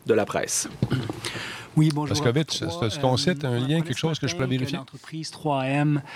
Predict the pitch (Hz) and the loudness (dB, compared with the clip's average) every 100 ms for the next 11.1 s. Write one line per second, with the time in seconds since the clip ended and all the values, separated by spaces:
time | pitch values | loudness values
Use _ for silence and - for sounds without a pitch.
0 | - - - 139 139 139 185 156 147 160 | -14 -14 -2 2 4 2 0 0 2 2
1 | 175 170 151 139 139 135 151 143 139 131 | 2 2 2 2 2 2 2 2 0 2
2 | 147 135 - 143 135 165 147 - - 143 | 2 2 0 0 0 0 -2 -4 -4 -6
3 | - 151 - 131 139 135 - 143 139 - | -2 -2 0 0 2 0 -2 -2 -2 -2
4 | 127 123 123 135 139 - - - 156 147 | -4 -2 -2 -2 -4 -8 -14 -4 0 0
5 | 139 151 156 143 139 151 160 - - - | 2 2 2 2 2 2 0 -10 -16 -2
6 | 151 147 165 - - 196 202 160 - 165 | 0 2 2 0 0 0 0 -2 -2 0
7 | 170 147 160 143 147 135 165 165 - - | 2 2 2 2 0 0 -2 -4 -10 0
8 | 185 - 139 151 151 - 139 - - 156 | 0 2 0 0 -2 -4 -2 -2 0 0
9 | 151 139 135 165 160 - - - - - | 0 -2 0 0 0 -2 -2 -12 -16 -8
10 | - 151 143 - 160 151 - 156 143 131 | -4 -2 -2 0 0 2 2 0 -2 -6
11 | - | -16